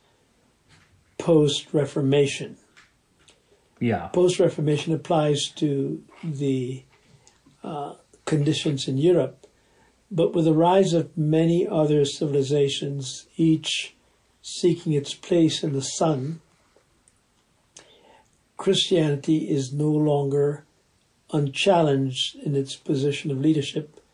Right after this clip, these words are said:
Speaker 1: So some are raising the question where, uh,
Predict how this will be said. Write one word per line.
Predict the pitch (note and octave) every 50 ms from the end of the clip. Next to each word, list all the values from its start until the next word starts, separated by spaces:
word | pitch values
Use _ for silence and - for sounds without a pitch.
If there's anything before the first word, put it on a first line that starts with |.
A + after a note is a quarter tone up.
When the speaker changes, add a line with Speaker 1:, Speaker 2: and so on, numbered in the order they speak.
| _ _ _ _ _ _ _ _ _ _ _
Speaker 1:
So | - - - - E3+ D#3+
some | C#3+ - - F#3+ F3+
are | F3 D#3+
raising | D#3 D#3+ D#3+ D#3 D3+ - D#3
the | C#3+ C#3
question | - - D#3+ D3 C#3+ - - - D#3 C#3+ C#3 C3+
where, | C#3 D3 C#3+ D3 D3+ - - _ _ _ _ _ _ _ _ _ _ _ _ _ _ _ - -
uh, | F3 D#3+ D#3 D3+ D#3